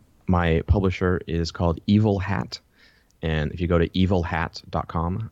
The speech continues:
uh, they have a web store there where you can buy the book, and they have a, a great little program which they call Bits and Mortar, which is, uh, if you, if you buy the book from them on the website, you get the P D F,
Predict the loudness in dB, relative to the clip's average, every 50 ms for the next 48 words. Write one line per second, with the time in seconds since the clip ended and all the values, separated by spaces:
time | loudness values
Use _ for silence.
0 | _ -10 -8 -6 -6 -4 -4 -4 -4 -4 -2 0 0 2 2 2 2 2 2 2
1 | 2 2 2 2 2 2 4 4 2 2 2 2 0 0 0 0 -2 0 0 -2
2 | -2 0 0 2 2 2 2 0 0 -2 -6 -16 _ -12 -10 -8 -8 -8 -8 -10
3 | -10 _ _ _ _ _ -20 _ _ _ _ -2 0 0 0 2 2 2 0 0
4 | 0 -2 -4 -6 -10 _ _ _ _ _ _ -6 -6 -2 -2 -2 -2 -2 -4 -4
5 | -4 -4 -4 -6 -8 _ -6 -2 -2 0 0 0 0 -2 -2 -4 -4 -6 -6 -6
6 | -6 -4 -2 -2 -4 -2 -2 -4 -4 -4 -4 -4 -2 -2 -2 -2 -2 -2 -4 -6
7 | -6 -8 -8 -8 -8 -8 -8 -8 -6 -6 -4 -4 -4 -4 -2 0 2 2 2 0
8 | -2 -8 -18 -20 -20 _ _ _ -10 -8 -4 0 0 0 2 2 2 2 2 2
9 | 0 0 0 -2 -2 -6 -8 -6 -4 -4 -4 -4 -4 -4 -4 -6 -6 -8 _ _
10 | _ -10 -8 -6 -4 -2 -2 -2 0 0 0 0 0 -2 -2 -4 -4 -4 -4 -6
11 | -8 -6 -4 -2 -2 0 0 -2 -2 -6 -12 -20 -20